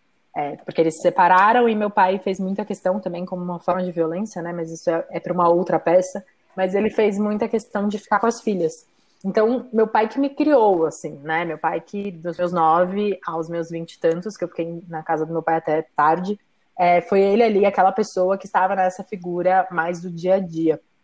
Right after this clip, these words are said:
Então, quando eu soube do diagnóstico dele, eu passei um ano cuidando dele sozinha, achando que era um A V C, o que é o diagnóstico oficial era um A V C, e foi em dois, final de dois mil e dezesseis que a gente entendeu que era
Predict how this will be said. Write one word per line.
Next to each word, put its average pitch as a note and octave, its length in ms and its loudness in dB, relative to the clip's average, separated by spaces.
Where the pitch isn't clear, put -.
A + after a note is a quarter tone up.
Então, B3 280 2
quando C4+ 220 4
eu D4 80 6
soube A3+ 260 0
do G#3+ 100 -4
diagnóstico G#3+ 580 0
dele, A3 720 0
eu G3 100 -4
passei A3 320 -2
um A3+ 140 -4
ano B3+ 240 0
cuidando G#3+ 340 -4
dele G3+ 220 -2
sozinha, G3+ 880 0
achando F#3+ 440 -4
que - 180 -2
era F3 580 2
um F3 140 -2
A D#3+ 60 0
V E3 100 -6
C, G#3+ 380 4
o G#3 80 0
que - 160 -4
é F3 40 4
o E3 120 2
diagnóstico E3+ 600 -2
oficial E3 420 0
era D#3+ 120 -2
um E3 40 -2
A E3 80 -2
V F3+ 100 -2
C, A3 340 -4
e G3+ 120 -12
foi G3 180 -4
em G3+ 120 -6
dois, G3+ 180 -6
final F#3 180 -2
de F#3 120 -8
dois F#3 160 -6
mil F#3 100 -6
e F3+ 40 -8
dezesseis F3 460 -2
que G3 100 -4
a F#3 40 0
gente F#3+ 260 -6
entendeu F#3+ 340 2
que F#3 160 -2
era F3+ 280 0